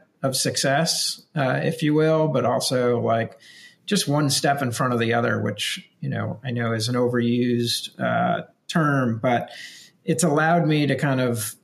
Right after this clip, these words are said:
look forward, look, look up, uh, and, uh, I guess today we can look backwards a little bit to see how we get here. Um, I don't think anyone can kind of envision, like, you know, exactly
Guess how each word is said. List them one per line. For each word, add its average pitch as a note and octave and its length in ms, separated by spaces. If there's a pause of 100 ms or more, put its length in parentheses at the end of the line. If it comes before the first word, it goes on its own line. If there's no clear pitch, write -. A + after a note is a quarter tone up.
(160)
look C#3+ 240
forward, C3+ 720 (220)
look, C3+ 340 (400)
look C#3 320
up, - 400 (180)
uh, B2+ 520 (100)
and, B2 520 (240)
uh, A#2+ 400
I B2+ 100
guess B2+ 220
today B2+ 220
we A#2+ 140
can B2 160
look A#2+ 160
backwards A#2+ 500
a A#2+ 60
little A#2+ 180
bit A#2+ 220
to A#2+ 60
see C3 200
how A#2 160
we A2+ 80
get A#2 220
here. B2 340 (720)
Um, B2+ 360
I F3+ 60
don't G#3 180
think E3 200
anyone C#3+ 440
can A#2+ 260
kind A#2+ 200
of A#2 100
envision, A#2+ 720
like, A#2 260 (260)
you B2 100
know, G#2+ 240
exactly B2 800